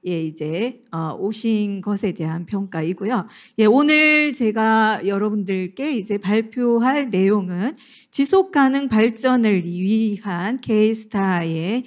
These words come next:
향후 과제입니다. 어, 평가를 이렇게 하는 이유는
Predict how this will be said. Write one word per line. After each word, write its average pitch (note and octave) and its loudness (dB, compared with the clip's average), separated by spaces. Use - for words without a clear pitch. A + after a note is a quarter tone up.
향후 B3+ 0
과제입니다. F3 -2
어, G#3 0
평가를 D#4+ 2
이렇게 A#3 4
하는 D#4+ 0
이유는 A3 4